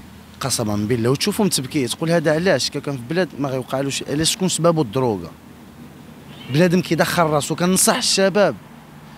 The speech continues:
أه، مثلًا أنا بالزنب ولا خنبلو، أنا كنهضر على نفسي أنا، الله يعفو عليا، ال-،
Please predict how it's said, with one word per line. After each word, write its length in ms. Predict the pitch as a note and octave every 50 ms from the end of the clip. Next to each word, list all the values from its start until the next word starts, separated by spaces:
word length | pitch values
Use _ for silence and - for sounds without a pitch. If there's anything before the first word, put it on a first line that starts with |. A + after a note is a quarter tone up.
| - - - - - - - - - - - - - - - - - - - - - B3
أه، 1080 | G#3+ A3 A3 A3 A3 A3 A3 G#3+ G#3+ G#3+ G#3+ G#3+ G#3+ G#3+ G#3+ G#3+ G#3+ G#3+ G#3+ G#3+ G#3 F3+ - -
مثلًا 580 | G3 G#3+ G#3+ - A3 G#3+ G#3 G#3+ - - G3+ A3
أنا 80 | G#3+ G#3+
بالزنب 460 | F3 F#3+ E3 - A3 A#3 A3 G3 G3+
ولا 120 | A3 A3
خنبلو، 260 | - G#3+ G#3 F3+ G#3+
أنا 200 | - A3 A#3+ A#3
كنهضر 320 | A3+ A#3 A3+ G#3+ G3+ A3 G3+
على 140 | G3+ G#3 G#3+
نفسي 280 | G#3+ F#3 - - G#3
أنا، 340 | - - F#3+ F#3 F3 E3 D#3+
الله 180 | E3 F3 F#3+ G3
يعفو 260 | F3+ E3 B2+ F3 F3+
عليا، 320 | F3+ F3+ G3 G#3 G#3+ A3+
ال-، 140 | G#3 F3+ D3